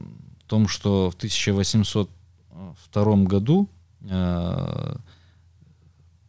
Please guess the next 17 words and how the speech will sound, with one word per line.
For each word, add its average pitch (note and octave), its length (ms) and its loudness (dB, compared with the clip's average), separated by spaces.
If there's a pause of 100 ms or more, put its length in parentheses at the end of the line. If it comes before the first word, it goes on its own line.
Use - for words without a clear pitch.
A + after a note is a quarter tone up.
посетил, A2 680 2
эм, F2 680 -4 (800)
в - 60 -12
тысяча A2 200 -2
восемьсот G2+ 360 -2
втором D#3+ 340 6
и G#2+ 60 4
четвертом, G#2 560 -2
соответственно, G#2 540 -2
вот F2+ 100 -8
в G2+ 40 -4
это F#2+ 220 -2
время, C3+ 440 4 (520)
э, F2+ 1120 -2
Осетию D3 440 4
посетил C#3 540 2
вот A2+ 180 2